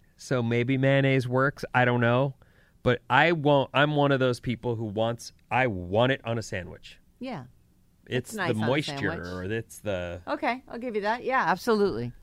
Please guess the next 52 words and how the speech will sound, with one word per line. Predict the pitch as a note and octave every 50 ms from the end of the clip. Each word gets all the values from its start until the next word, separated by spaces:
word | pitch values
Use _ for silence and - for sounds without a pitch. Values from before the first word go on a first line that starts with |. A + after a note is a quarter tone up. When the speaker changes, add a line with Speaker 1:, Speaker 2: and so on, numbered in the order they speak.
| - - - - - - - _
Speaker 1:
So | - - B2 G#2 F#2
Speaker 2:
I | - G#3+
Speaker 1:
I | A#3+
Speaker 2:
want, | A#3+ C#4 C#4 C4+ B3
if | A3 A#3 -
I'm | A#3+ B3 C#4
having | B3+ A3+ A3 G#3+
a | D4+
tomato | - - F#3+ F#3 G3 G#3 A3+
sandwich, | - - G#3 G#3 A3 A#3 B3+ B3 - - - - _ - -
I | - G3 G3 F#3 F3+ D3 - -
am | F#3+
slathering | F3 - - - F#3 F#3+ F3+ E3+ E3 D#3 D3 C#3 C3 C3
that | B2 A2+ -
thing | - B2+ C#3
Speaker 1:
Yeah, | C3 G2
Speaker 2:
with | -
mayo. | A#2 A2 F#2+ F2+ G2+
I | A#2+
Speaker 1:
I | - A2 A#2
Speaker 2:
want | A#2 A#2
Speaker 1:
want | A#2+ B2+ B2 -
Speaker 2:
that. |
Speaker 1:
mayo | A#2 A#2 A#2 A#2 A2+ A2
on | G#2+ G2+
my | G2+ F#2+ F#2+
sandwich. | - - F2 F2 E2 E2+ - - - - - -
You | G2 G#2
know | A2 B2
what | C3+ B2
I | A2
don't | F#2+ F2+ G#2+ G#2 G#2 F2
want? | F#2 A#2+ B2 C3+ C#3 - _ _ _ _ _ _ _ _ _ _ -
Eggnog | A2+ A#2 A2+ G#2+ G#2+ G#2+ G#2 G2+ G2+ G2 F#2+
with | F#2 G2 F#2 -
mayonnaise | - G2 F#2 F2+ F2 E2+ E2+ E2 D#2+ -
on | E2+ E2 E2 E2+
it. | E2
Speaker 2:
Well, | E4 E4+ E4+
you | D#4+ C#4+ E4 F4
know | F#4 F#4 F4
that, | D4+ C#4 F#3+ -
Speaker 1:
In | - A#3
it. | A3
Speaker 2:
um, | A3+ A3 G#3 G3+ G3+ F#3+ E3+
mayonnaise | A3 B3 C#4+ C#4+ C4 A#3+ G#3+
is | - F3+ F#3+ D#3+
basically | - - G3+ G3 G#3 E3+ E3+ E3 E3 - -
eggs. | E3 E3 C3+ - - - - -
Speaker 1:
Right, | A#2+ C3 A2+ A#2 D3 E3 D3 A#2
yes. | B2+ D3 F#3+ G#3 F3+ -
Speaker 2:
So | - - - - G#3+ G3+ G3+ G3 F#3+ F#3+ F#3 F#3